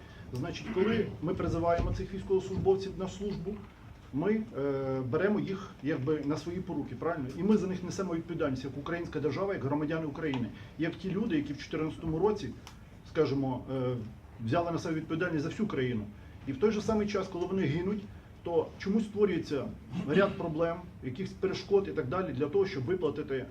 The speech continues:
е, допомогу сім'ям загиблих, які не по своїй волі попали в армію. І я знаю з приводу цього позицію Генштаба.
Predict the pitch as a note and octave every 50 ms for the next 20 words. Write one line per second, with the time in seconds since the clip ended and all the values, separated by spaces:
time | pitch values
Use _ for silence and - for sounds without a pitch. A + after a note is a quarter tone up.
0 | - B2+ B2+ B2+ B2 B2 A#2+ A#2+ A#2+ A#2+ A#2+ A#2+ A#2 A#2 A2 G#2 - - B2 A#2+
1 | C#3 B2+ D#3+ E3+ F#3+ G#3 G3 F#3+ F#3+ F#3+ - - - - - - G3+ G3 F#3 E3+
2 | D3+ C#3+ A#2+ D3+ C3 B2+ A#2+ - - - - - - - - - - - - C#3+
3 | C3+ - G#3 G#3+ G#3 G#3 - - - A#3+ A3 F#3+ E3 D#3+ C#3+ C3+ - C#3+ B2+ -
4 | D3+ D3+ D3+ C#3+ C#3+ B2 A#2 G#2+ A2+ A2+ - D3+ F3+ G#3 G#3+ A#3 A#3+ A#3 A3+ G#3
5 | - - - G3+ A3 A3 G3 G3 G3 - A#3 A3+ A3 - F#3 D#3 G#3+ A3 - G#3+
6 | F3+ C#3 F3+ G3 - - - - A#2+ - -